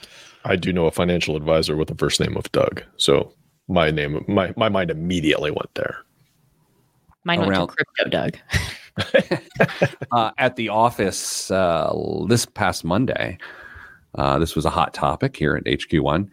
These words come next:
Speaker 1: Hmm.
Speaker 3: And, uh, in, in a, a meeting, people start running, <laughs> start running checks. Man, there were some disappointed faces. <laughs>
Speaker 1: Oh, no.
Speaker 2: Yeah,
Speaker 3: It got,
Speaker 2: it's
Speaker 3: it got uncomfortable. It got uncomfortable. Uh, anyway,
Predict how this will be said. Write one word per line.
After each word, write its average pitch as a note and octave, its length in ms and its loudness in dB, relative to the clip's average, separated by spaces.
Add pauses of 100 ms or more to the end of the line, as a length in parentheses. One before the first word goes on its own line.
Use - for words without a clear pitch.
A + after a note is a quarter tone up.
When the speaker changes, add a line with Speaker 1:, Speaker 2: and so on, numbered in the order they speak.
(120)
Speaker 1:
Hmm. C3 100 0 (160)
Speaker 3:
And, D#2+ 400 0
uh, D#2 300 2
in, D#2 360 2
in D#2 220 0
a, C#2 200 2
a E2 80 0
meeting, E2+ 440 2 (120)
people F2+ 220 4
start E2 280 0
running, E2 540 0 (400)
<laughs> - 400 -20
start - 280 0
running E2+ 260 0
checks. - 540 0 (800)
Man, G2+ 400 0
there G2 100 2
were G2 80 2
some F#2+ 200 -2
disappointed F#2+ 600 0
faces. F2 640 0
<laughs> - 40 -14 (460)
Speaker 1:
Oh, - 120 0 (240)
no. B2+ 100 6 (180)
Speaker 2:
Yeah, F2+ 140 -4
Speaker 3:
It B2 140 -2
got, A2+ 180 2
Speaker 2:
it's G#2+ 120 -6 (180)
Speaker 3:
it C#3 80 0
got A2+ 200 2
uncomfortable. E2+ 800 0 (480)
It G#2 140 0
got F#2+ 180 2
uncomfortable. E2+ 800 0 (560)
Uh, G1+ 500 0 (880)
anyway, D#3+ 240 2